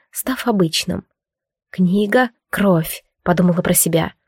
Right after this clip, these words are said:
Несмотря на решимость, мне было страшно. Именно теперь, когда оказалась внутри, рядом с фолиантом бабки. Да уж, не скучная у меня жизнь, что и говорить. В ложечках ой как весело.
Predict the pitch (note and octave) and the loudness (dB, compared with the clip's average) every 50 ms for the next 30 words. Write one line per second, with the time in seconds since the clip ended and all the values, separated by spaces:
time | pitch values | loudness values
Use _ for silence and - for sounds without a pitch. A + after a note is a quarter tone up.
0 | _ _ _ _ _ _ _ _ - F3+ F3 - - A#3+ C4 - F#4 E4 A#3 G#3 | _ _ _ _ _ _ _ _ -2 -2 -2 0 0 -2 0 2 2 2 4 4
1 | F#3+ F3+ F3+ - - - D#4 C#4 G#3 E3 - - - F3+ F#3+ A#3 A#3+ G3+ G3 G3 | 4 4 4 2 2 2 4 4 2 2 0 -2 -4 -2 0 0 0 2 2 0
2 | F#3+ - - - G#3+ A3+ G#3+ - - - - - _ _ _ - - - - - | 0 -2 -4 -4 -2 -2 -2 -2 -4 -6 -8 -8 _ _ _ -20 -20 -16 -4 0
3 | F#3+ G#3+ B3 B3 A#3 A#3 A#3 - - F#3 - C4+ C#4 - - F3 E3+ F3+ G#3+ A3 | 4 6 6 6 6 6 4 2 0 0 2 2 2 2 2 2 4 4 4 4
4 | G#3+ G3+ F#3 G3+ F#3+ F#3 A3 G#3+ G3+ F#3+ - - F#3+ F3+ F#3 - B3 D4+ C4 F#3 | 4 4 4 2 2 4 4 4 2 2 0 2 0 0 2 2 2 2 4 4
5 | F#3 G#3+ G3+ G#3+ G#3+ - - - G#3+ G#3+ A3 A3 G#3 - A3 G#3+ G3+ F3+ E3+ E3 | 4 4 2 2 -2 -2 -2 0 0 2 2 0 0 0 0 2 2 2 0 -2
6 | E3 - - - - - - _ _ _ _ _ _ _ _ _ _ - A3+ A#3 | -4 -8 -12 -14 -14 -14 -16 _ _ _ _ _ _ _ _ _ _ -2 0 2
7 | A3+ G#3+ G3+ G3+ G3+ - A3 B3 C4 - - C4 B3 - - B3 A#3+ A#3+ A#3+ A#3 | 4 4 4 2 2 2 2 0 0 0 0 -2 0 2 4 4 6 6 6 6
8 | A#3+ A3+ G3+ G#3+ G3 F3 F3+ F#3 - - - G#3+ A3 G#3+ A#3 A#3 B3 A3 F#3 E3+ | 4 4 6 4 4 4 4 2 0 2 0 0 2 2 2 4 4 4 4 2
9 | - - _ _ _ _ _ _ _ F#3 F#3 F3+ F#3+ G#3 A#3+ A#3 - - - C#4 | 0 -4 _ _ _ _ _ _ _ 0 4 4 6 6 4 2 0 -2 -2 -2
10 | B3 - - G3+ C4 D4+ - E4 D4 - C4 A#3 F#3+ - - G3 F3+ F3 E3 | 0 0 2 2 2 2 2 0 2 2 4 4 4 4 4 4 4 4 4